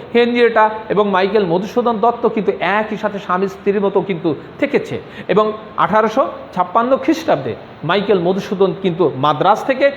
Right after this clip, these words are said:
আবার কলকাতায় প্রত্যাবর্তন করেছে। মাঝখানে এই আঠারোশো আটচল্লিশ থেকে আঠারোশো, আহ, যে ছাপ্পান্ন খ্রিস্টাব্দ, এই সময়ের ভেতরে মাত্র একবার তিনি কলকাতায় এসেছিলেন এবং তার বাবার সাথে সাক্ষাৎ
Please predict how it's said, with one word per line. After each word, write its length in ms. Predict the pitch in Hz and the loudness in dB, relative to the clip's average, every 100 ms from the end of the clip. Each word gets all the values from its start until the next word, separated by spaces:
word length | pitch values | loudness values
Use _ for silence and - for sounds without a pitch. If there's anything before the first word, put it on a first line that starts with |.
| - | -2
আবার 380 | - 175 220 269 | 2 4 6 4
কলকাতায় 460 | - 254 247 247 254 | 2 0 2 0 0
প্রত্যাবর্তন 640 | 262 254 262 262 262 254 | 0 0 2 2 0 0
করেছে। 380 | 247 285 - 147 - - - | 0 0 0 -4 -6 -12 -4
মাঝখানে 540 | 147 220 254 - 302 | 2 2 2 0 2
এই 160 | 175 170 | 4 4
আঠারোশো 420 | 190 392 247 247 | 4 2 -2 0
আটচল্লিশ 480 | 240 233 - 240 269 | 0 0 -2 -2 -2
থেকে 280 | 277 254 359 - - - | -2 0 -2 -4 -12 -4
আঠারোশো, 720 | 165 240 247 247 262 247 247 - - | 0 2 4 4 4 4 2 -6 0
আহ, 240 | 170 175 | 4 4
যে 180 | 170 214 | 4 0
ছাপ্পান্ন 520 | 214 170 - 226 269 | 0 -4 0 0 0
খ্রিস্টাব্দ, 600 | - 320 - 359 156 110 - - - | 2 0 2 -2 -2 -6 -8 -10 0
এই 140 | 185 | 2
সময়ের 420 | 196 214 220 240 | 2 0 2 4
ভেতরে 260 | 196 226 214 | 4 2 2
মাত্র 280 | 196 190 208 - | 2 2 2 0
একবার 400 | 160 175 175 240 247 | -2 -2 0 0 0
তিনি 160 | 240 240 | -2 0
কলকাতায় 500 | 254 233 233 233 226 | 0 0 0 2 2
এসেছিলেন 500 | 226 240 - 247 220 - - | 2 -4 2 2 2 -2 -2
এবং 220 | 190 214 | 2 2
তার 160 | 214 202 | 4 4
বাবার 280 | 170 160 208 | 4 4 2
সাথে 240 | 226 226 | 0 -4
সাক্ষাৎ 340 | 233 240 - | -4 -4 -4